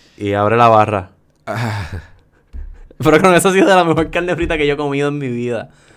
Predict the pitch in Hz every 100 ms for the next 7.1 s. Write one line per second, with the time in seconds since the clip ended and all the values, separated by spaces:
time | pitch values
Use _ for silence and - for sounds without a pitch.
0 | _ 78 - 143 160 156 110 - - 147
1 | 151 170 156 151 139 139 135 156 165 165
2 | 160 156 156 156 151 147 143 139 131 127
3 | 127 123 123 123 131 135 131 131 135 123
4 | 120 117 117 110 101 98 95 90 90 -
5 | _ _ 131 104 98 - - 104 127 123
6 | 127 113 107 95 90 _ - - - -